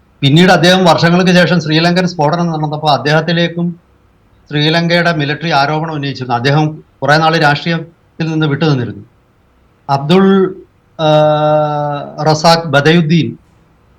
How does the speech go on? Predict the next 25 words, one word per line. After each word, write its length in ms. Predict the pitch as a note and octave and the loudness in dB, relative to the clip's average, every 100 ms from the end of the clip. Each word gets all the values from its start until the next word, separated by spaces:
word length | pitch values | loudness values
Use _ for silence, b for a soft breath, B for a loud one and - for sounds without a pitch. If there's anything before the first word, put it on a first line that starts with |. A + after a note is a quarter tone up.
| _ _ - | _ _ -4
എന്നാണ് 280 | D#3 D3 D3 | 0 2 2
അദ്ദേഹം, 520 | C#3+ C#3 C3 D3 B2+ | 0 0 -2 -8 -12
റസ്-, 200 | B2 - | -12 -12
അബ്ദുൾ 260 | A#2 D3 C3+ | -6 -4 -2
റസാഖ് 340 | C3 D3+ D#3+ | 2 2 2
എന്നാണോ, 360 | F3 E3+ E3+ D#3+ | 2 4 2 2
എന്തായാലും 280 | C3 D#3+ E3+ | 2 2 2
അബ്ദുൾ 400 | - F3 G3+ - - - | 2 0 -2 -6 -10 -4
ബദയ്-, 260 | D3 F3+ | 0 0
ബദയുദ്ദീൻ 460 | C#3+ C#3 D#3+ E3 F#3+ | 0 0 0 -2 -2
എന്നുള്ള 200 | F#3 F3+ | -2 -4
പേര് 200 | D#3+ D#3+ | -6 -6
നമുക്ക് 240 | D#3+ D#3 | -6 -6
വളരെ 200 | D#3 D3 | -4 -4
കൃത്യമായിട്ട് 440 | D3 C3 D3 C#3+ C#3 | -6 -6 -4 -4 -4
പറയാം. 240 | A2+ A2 A#2 | -8 -8 -8
ഞാൻ 120 | B2 | -6
ഓർക്കുന്നു, 260 | A#2+ C#3 - _ _ - | -4 -6 -8 _ _ -2
ഞാൻ 280 | A#2 D3 E3 | 2 4 4
തന്നെ 120 | E3+ | 4
നേരിട്ട് 260 | D3+ D#3 D#3 | 4 2 2
അദ്ദേഹത്തിനെ 320 | D3 D#3 D3+ | 0 0 0
ഇന്റർവ്യൂ 300 | C3 C#3 C#3+ | -2 -2 -4
ചെയ്തതാണ്. 420 | C#3 A#2+ A2 G#2+ - _ _ _ _ _ A#2+ | -4 -4 -4 -8 -16 _ _ _ _ _ -10
അപ്പം 520 | A#2+ B2+ B2 B2+ | -6 -6 -6 -8